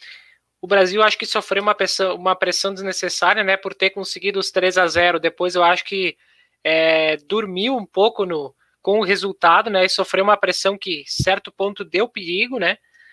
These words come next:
Mas o Brasil com um ataque muito forte, foi muito bem o ataque, né? A defesa ainda algumas coisas pra ajustar, mas um, um bom resultado do Brasil na estreia.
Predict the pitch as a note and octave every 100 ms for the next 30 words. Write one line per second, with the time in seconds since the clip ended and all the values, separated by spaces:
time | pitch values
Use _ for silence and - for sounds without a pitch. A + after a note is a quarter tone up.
0 | _ _ _ _ _ - F3 A3 - -
1 | G3 G3 F3 F#3+ G#3 G#3+ G3 - F#3+ -
2 | F3 F#3 B3 A#3 - F3 F#3+ A3+ - -
3 | F3+ G#3+ A3 E3+ F3+ G#3+ E3+ _ _ E3
4 | D#3+ D#3 - D#3+ G3+ - E3+ F3 F#3 _
5 | _ D#3+ D#3+ F3+ G3 G#3+ G#3+ G#3 F#3+ G3+
6 | G3+ - - F#3+ G3+ F#3+ F#3 F3 A#3 -
7 | G3 A3 G#3 - - - E3+ D#3+ C#3+ _
8 | F3 E3 G3 A3 A3+ G#3 - F3+ G3 F3+
9 | F3+ F3 D#3 F3+ F#3 F#3+ - E3 D3+ -